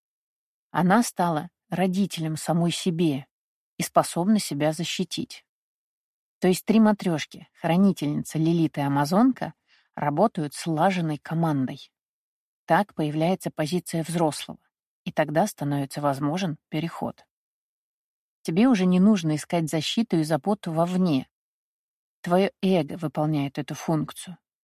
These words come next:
и поэтому есть возможность переключить внимание на мир непроявленный, заглянуть внутрь себя. Но эго не умеет жить здесь и сейчас.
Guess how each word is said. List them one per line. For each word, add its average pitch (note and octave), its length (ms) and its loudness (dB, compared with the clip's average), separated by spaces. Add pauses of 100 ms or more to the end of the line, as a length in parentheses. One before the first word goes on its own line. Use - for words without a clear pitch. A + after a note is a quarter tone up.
(180)
и E3 100 -2
поэтому E3+ 400 2
есть D#3 280 -2
возможность E3+ 760 -2
переключить F#3 720 -2
внимание D#3+ 600 2
на D#3 180 -2
мир E3+ 280 0
непроявленный, D3+ 1040 -2 (420)
заглянуть D#3+ 680 -2 (120)
внутрь D#3+ 600 -2 (200)
себя. C#3+ 460 -2 (1040)
Но F#3 160 2 (100)
эго G#3 420 4 (240)
не F3+ 160 4
умеет F#3+ 440 6
жить E3 320 -4
здесь D#3+ 420 -2
и - 60 -18
сейчас. - 680 -6